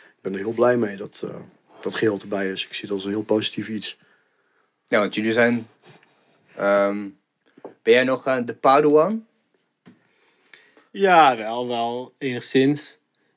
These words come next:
Speaker 3: Ik bedoel, eigenlijk kom ik nu voor het eerst bij echt een label kijken. Ik heb hiervoor in bands gezeten. Zit nog steeds in bands. Maar dat is eigenlijk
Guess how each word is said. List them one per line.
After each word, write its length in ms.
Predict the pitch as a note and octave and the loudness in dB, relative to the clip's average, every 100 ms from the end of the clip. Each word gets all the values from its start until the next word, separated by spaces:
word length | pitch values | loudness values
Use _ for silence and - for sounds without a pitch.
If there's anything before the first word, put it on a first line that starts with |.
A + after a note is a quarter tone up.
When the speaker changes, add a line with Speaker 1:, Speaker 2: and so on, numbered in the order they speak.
| - | -10
Speaker 3:
Ik 100 | A2+ | 0
bedoel, 340 | B2 B2 - _ _ _ - | 2 2 0 _ _ _ -2
eigenlijk 400 | C#3 C3 C3 - | 0 2 0 0
kom 180 | B2+ | 0
ik 60 | B2 | 2
nu 160 | B2+ B2 | 0 0
voor 120 | B2+ | -2
het 100 | B2+ | 0
eerst 180 | C3+ B2+ | -2 0
bij 240 | B2 B2 | -2 -2
echt 120 | B2 | -4
een 120 | B2 | -2
label 240 | A#2 A#2+ B2 | 0 2 2
kijken. 140 | A#2 | 0
Ik 80 | A2 | -2
heb 80 | A2 | -4
hiervoor 300 | G#2+ A2+ A2 | -4 -2 -2
in 60 | |
bands 240 | G#2 G#2 - | -2 -4 -6
gezeten. 480 | G#2 G2+ G2+ G#2+ G#2+ | -8 -6 -6 -8 -12
Zit 200 | - A2 | -10 -10
nog 100 | - | -2
steeds 200 | A2+ G#2+ | 0 0
in 100 | G2+ | -2
bands. 300 | G#2 A#2 - _ - | -2 -6 -14 _ -12
Maar 440 | B2 A2 G#2+ A2 | -6 -4 -2 -4
dat 160 | G#2+ G#2+ | -6 -6
is 60 | |
eigenlijk 220 | A2+ A2 | -6 -4